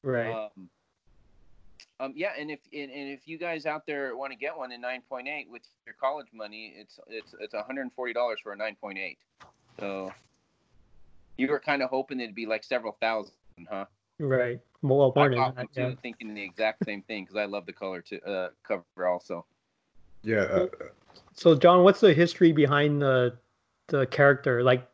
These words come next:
Speaker 1: to me, just looking at it, he's, he's like a version of Batman that's more edgier and more violent, right? I mean, is that what they were going for, or?
Speaker 3: Um, I mean, he's definitely, like, a product of his time,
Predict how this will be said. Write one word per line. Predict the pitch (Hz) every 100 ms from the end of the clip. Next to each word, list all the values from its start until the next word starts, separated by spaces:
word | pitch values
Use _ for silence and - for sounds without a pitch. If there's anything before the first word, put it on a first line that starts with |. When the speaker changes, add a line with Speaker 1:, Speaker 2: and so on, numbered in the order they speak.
| _ _ _ -
Speaker 1:
to | 160
me, | 160 196 175
just | 160 165 147 -
looking | 151 160 151
at | 131
it, | 127 127 - _ _ _ _
he's, | 160 156 - -
he's | 175 170
like | 165
a |
version | 139 147 151
of | 131 -
Batman | 131 143 123 127
that's | 123 -
more | 131 127 127
edgier | 135 131 131 131
and | 123
more | 123 123 117
violent, | 113 117 117 127 117 113 127
right? | 120 120 120 - _ _
I | 131
mean, | 127
is | 123 123
that | 131 127 -
what | - 139 131
they | -
were | 131 123
going | 120 120 131
for, | 151 147 151
or? | 147 120 110 113 _ _ _ _ -
Speaker 3:
Um, | 139 139 139 139 120
I | 151
mean, | 180 175
he's | 156 190 190
definitely, | 139 143 156 151 120 123 120
like, | 104 104
a |
product | 92 95 104 95
of | 104
his | 90
time, | - 82 90 107